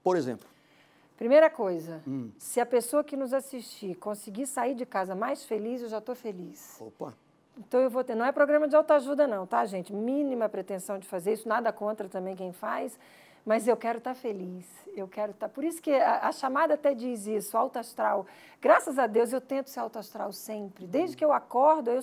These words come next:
Speaker 2: eu tenho, eu sou uma pessoa de muita fé, né?
Speaker 1: Desde que eu te conheço, lá às seis e meia da manhã, <laughs> quando a gente
Speaker 2: Sim.
Speaker 1: trabalhava junto já, já era assim, né? Você sempre teve entusiasmo.
Speaker 2: Porque eu tenho muita fé.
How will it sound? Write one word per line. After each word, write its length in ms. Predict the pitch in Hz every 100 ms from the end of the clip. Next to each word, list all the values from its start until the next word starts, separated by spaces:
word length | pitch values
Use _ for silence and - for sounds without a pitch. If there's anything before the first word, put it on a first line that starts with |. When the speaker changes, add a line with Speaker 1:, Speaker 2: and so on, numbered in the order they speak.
| 269
Speaker 2:
eu 120 | 294
tenho, 160 | 359
eu 80 | 349
sou 160 | 302 381
uma 60 |
pessoa 240 | 330 294 349
de 60 | 311
muita 240 | 392 427
fé, 240 | - 240
né? 60 | 214
Speaker 1:
Desde 300 | 247 302 262
que 60 | 254
eu 20 |
te 100 | 247 -
conheço, 680 | 247 208 196 214 214 - 131
lá 200 | 147 208
às 80 |
seis 340 | 202 - 208 190
e 20 |
meia 140 | 175 180
da 120 | 175
manhã, 240 | 160 156
<laughs> 20 |
quando 220 | - 165 151
a 20 |
gente 200 | 147 147
Speaker 2:
Sim. 40 |
Speaker 1:
trabalhava 500 | - 156 151 156 151 143
junto 320 | 135 170 147
já, 220 | 131 165 175 - -
já 200 | 143 175
era 160 | 190 208
assim, 260 | - 151
né? 100 | 139
Você 200 | 131 -
sempre 340 | 131 - 196 196
teve 200 | 202 180
entusiasmo. 500 | 180 151 147 135 117
Speaker 2:
Porque 240 | 415 -
eu 80 | 403
tenho 180 | 370 359
muita 260 | 359 392 -
fé. 560 | - 254 277 302 240